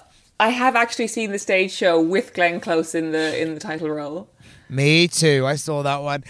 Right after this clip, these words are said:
Speaker 2: and it's, uh, it's, there's, that moment is a real kind of, like, almost like they embrace, and you could kind, you can,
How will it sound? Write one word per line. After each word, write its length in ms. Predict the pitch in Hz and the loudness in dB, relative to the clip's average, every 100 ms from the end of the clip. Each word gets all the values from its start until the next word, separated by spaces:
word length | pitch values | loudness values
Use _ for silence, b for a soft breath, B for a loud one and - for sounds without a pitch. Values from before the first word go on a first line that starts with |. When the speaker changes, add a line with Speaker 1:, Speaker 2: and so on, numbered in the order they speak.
| B B B | B B B
Speaker 2:
and 160 | 160 160 | -2 0
it's, 240 | 143 - - | -2 -6 -4
uh, 220 | 131 113 - 98 - _ | -4 -4 -8 -10 -12 _
it's, 320 | 160 156 - - | -8 -8 -10 -14
there's, 500 | - 151 165 160 127 - _ _ _ - | -8 0 2 2 -2 -14 _ _ _ -10
that 320 | 143 180 - | 0 0 2
moment 560 | 160 156 147 135 120 - | 2 4 4 0 -6 -6
is 180 | 131 | -2
a 80 | 135 | -2
real 420 | 131 131 135 127 | 0 2 2 2
kind 380 | 117 113 123 120 | 0 -4 -4 -2
of, 120 | 120 | -4
like, 440 | 117 117 110 101 - b b b | -2 -4 -4 -8 -18 b b b
almost 460 | 160 170 180 180 - | 0 4 4 2 0
like 260 | 160 143 | -2 -2
they 380 | 131 147 135 131 - | 0 2 0 -4 -6
embrace, 760 | 139 120 135 139 120 107 - | -4 -2 0 0 0 -4 -10
and 160 | - 139 | -8 -8
you 200 | 127 127 | -6 -8
could 300 | - 131 - | -8 -10 -10
kind, 320 | - 151 139 | -8 -6 -4
you 160 | 135 143 | -6 -8
can, 240 | 151 123 | -10 -12